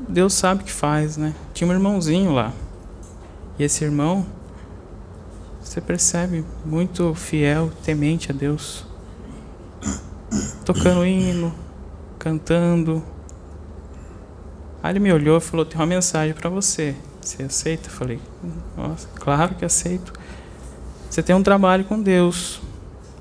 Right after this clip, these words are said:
Você tem um trabalho com Deus. Ele tá te chamando. Vá, vá, busque." Depois desse dia,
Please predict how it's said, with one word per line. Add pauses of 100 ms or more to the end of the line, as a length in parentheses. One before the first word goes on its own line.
Você
tem
um
trabalho
com
Deus.
Ele
tá
te
chamando. (1900)
Vá, (720)
vá, (840)
busque." (1120)
Depois
desse
dia,